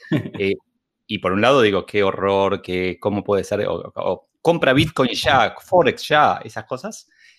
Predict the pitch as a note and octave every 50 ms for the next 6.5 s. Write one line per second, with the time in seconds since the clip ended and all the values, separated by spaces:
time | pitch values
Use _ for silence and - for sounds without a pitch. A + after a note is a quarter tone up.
0 | _ _ _ _ - - G2 F#2+ B1+ B1+ - - - - _ - D#3 D#3+ F3 F3
1 | F3 F3 C3 A2 G2+ F2+ C3 C#3+ C3 G#2+ C3+ C3+ B2 G2 F#2 G2 A2+ B2 B2 G#2
2 | F#2+ F2+ F#2 - G2 G2 G2 - - - G#2 - E2 G2+ C3+ C#3 A2+ - - F#2+
3 | F#2 E2+ - - A2+ G2+ - - E2 A#2 D3+ D3 G#2+ F#2 F2 D#2 F2+ G#2 A2+ C3
4 | B2 G#2+ G2 F#2 F2 G2+ - - F2 F2 E2 - - E2 E2 - - - - E2
5 | E2+ F2+ F2+ E2 E2 E2 D#2+ F2+ F2 E2+ E2+ F2+ F2+ E2 D#2 - - - E2+ E2
6 | - - C3 B2 - - - D2 -